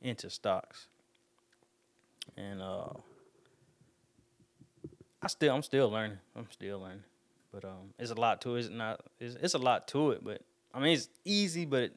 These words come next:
it's, there's a lot of different ways you can make money with stocks. I stick to one. <laughs> That's just simply putting money in the stock market, investing in companies. Yeah. But, yeah,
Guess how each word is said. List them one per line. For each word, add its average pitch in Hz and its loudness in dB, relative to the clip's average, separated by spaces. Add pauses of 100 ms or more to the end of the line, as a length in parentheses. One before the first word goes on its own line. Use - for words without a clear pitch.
it's, - -10
there's 110 -12
a 120 -2
lot 123 6
of 101 -6
different 98 -8
ways 98 -6
you 95 -14
can 92 -16
make 98 -12
money 95 -12
with 92 -12
stocks. - -14 (1120)
I 101 -4
stick - -8
to - -14
one. 92 -12 (920)
<laughs> - -10 (1000)
That's 113 2
just - -8
simply 131 -4 (460)
putting 110 -4
money 107 -8
in 104 -8
the 92 -12
stock - -4
market, - -16 (140)
investing 95 -8
in 107 -16
companies. - -14 (500)
Yeah. 104 -18 (760)
But, 131 4 (220)
yeah, 131 6